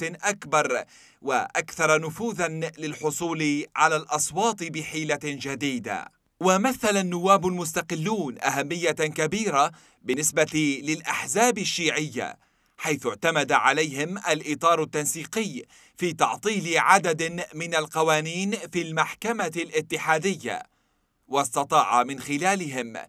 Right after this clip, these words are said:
منع تشكيل حكومة الأغلبية التي أرادها التيار الصدري وحلفاؤه، فيما سيكون دعمهم بالانتخابات ردًا للجميل كما تقول مصادر.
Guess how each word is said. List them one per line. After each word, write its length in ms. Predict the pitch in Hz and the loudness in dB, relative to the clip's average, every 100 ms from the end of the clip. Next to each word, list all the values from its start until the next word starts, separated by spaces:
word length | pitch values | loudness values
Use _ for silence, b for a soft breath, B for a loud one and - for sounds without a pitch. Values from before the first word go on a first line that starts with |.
| b b - | b b 0
منع 340 | 147 151 131 | 2 4 4
تشكيل 560 | 139 139 - 175 151 147 | 2 -4 -4 -4 -2 -2
حكومة 480 | 151 143 175 160 147 | -6 -2 0 0 -2
الأغلبية 840 | 156 - 143 156 160 214 147 117 - b b b 156 | -4 -2 0 0 0 -2 0 -2 -2 b b b 0
التي 420 | 165 156 165 170 | 2 -2 -4 2
أرادها 500 | 165 214 226 180 170 | 4 4 4 2 2
التيار 460 | 165 165 165 165 | 0 -2 4 4
الصدري 600 | 160 160 160 160 165 151 - | 4 0 0 0 -2 -4 0
وحلفاؤه، 1120 | 156 156 151 147 139 143 120 104 95 87 80 - _ _ _ _ | 0 2 0 -2 0 2 0 0 -10 -8 -10 -12 _ _ _ _
فيما 340 | 180 143 104 | -2 -2 -2
سيكون 640 | 104 135 131 127 165 147 139 | -2 2 2 2 -4 -2 4
دعمهم 580 | 175 156 147 135 135 131 | 6 6 4 -2 -4 -4
بالانتخابات 1160 | 165 151 151 151 151 143 147 165 196 - - | -6 -6 -6 -4 2 2 6 4 4 -2 -4
ردًا 360 | 160 220 175 180 | 0 0 2 -2
للجميل 840 | 170 165 156 165 170 165 156 156 - _ _ | -2 -4 -2 -4 -2 -4 -2 -2 -4 _ _
كما 300 | 175 151 143 | 0 2 0
تقول 560 | 143 147 143 143 139 131 | 2 0 2 0 2 0
مصادر. 800 | 127 131 117 101 104 90 71 | 2 2 0 0 -6 -6 -10